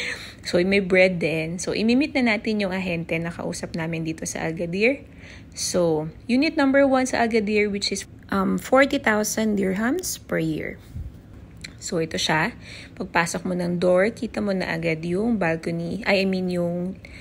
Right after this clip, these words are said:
sala area sa side. Pero ang harap eh, itong kitchen. Tapos, sa side ng entrance eh, merong C R. Tapos, merong two small steps paakyat nito na sa sala area. May maliit na bintana doon.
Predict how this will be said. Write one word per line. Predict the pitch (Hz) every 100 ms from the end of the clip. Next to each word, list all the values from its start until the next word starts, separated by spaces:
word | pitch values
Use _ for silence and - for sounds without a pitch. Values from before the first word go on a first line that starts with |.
| -
sala | - 226 202 190 175 - - - -
area | 180 165 165
sa | 185
side. | - 160 165 170
Pero | - 196 190
ang | 196
harap | 185 185 175 -
eh, | - 170 170 180 - - - -
itong | - 196 - 196 190
kitchen. | - 175 - 170 165 160 170 - - - -
Tapos, | - 175 175 175 175
sa | 202
side | - 185 175 175
ng | 175 170
entrance | 170 160 165 165 165
eh, | 170 165 165 - - - -
merong | - 180 180 175
C | 170 160 156
R. | 151 156 160 165 -
Tapos, | 165 156 - 160
merong | - 165 160 170 165 - -
two | 269
small | - 254 226 254
steps | - 175 175 - -
paakyat | - 190 - - 196 196 -
nito | 214 180 170 170
na |
sa | 165 -
sala | - - 180 190
area. | 180 175 175 180 233 - - - - - - -
May | 180
maliit | 180 175 180 185
na | 175
bintana | 175 170 160 165 165
doon. | 165 160 165 240